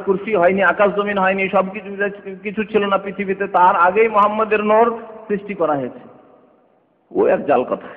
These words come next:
বড় জাল কথা, এই জালিয়াতির ধর্ম এই বিদাতিদের।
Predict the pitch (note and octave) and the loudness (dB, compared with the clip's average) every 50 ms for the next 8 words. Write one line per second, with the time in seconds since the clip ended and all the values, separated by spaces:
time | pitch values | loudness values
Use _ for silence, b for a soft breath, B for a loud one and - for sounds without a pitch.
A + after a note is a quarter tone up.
0 | - - - - - - _ _ _ _ _ _ _ _ _ _ _ _ _ _ | -20 -20 -20 -20 -20 -20 _ _ _ _ _ _ _ _ _ _ _ _ _ _
1 | _ _ _ - - - D2+ D#2+ E2 F#2+ F#2 - _ _ _ _ _ _ _ _ | _ _ _ -20 -20 -20 -20 -20 -20 -20 -20 -20 _ _ _ _ _ _ _ _
2 | _ _ _ _ _ C#3+ D#3+ D3 C3 G#2+ A2+ G2 G2+ - - - - - - - | _ _ _ _ _ -6 -2 -2 -2 0 -2 -4 -4 -6 -10 -14 -16 -18 -20 -20
3 | _ _ _ _ _ - B2 B2+ A2+ C#3+ D3 D3 F3 F#3+ G3 G3 F#3+ G3 F#3+ E3 | _ _ _ _ _ -6 -4 -2 2 4 4 4 4 6 4 4 4 2 0 -2
4 | C3+ C3+ C3 A#2 A2 G2+ F#2+ - - - - A2+ A2 B2+ A2+ G#2+ F#2+ - F2 - | 0 0 0 0 0 -4 -10 -14 -18 -18 -14 -10 -8 -4 -2 -2 -2 -2 -4 -12
5 | - | -14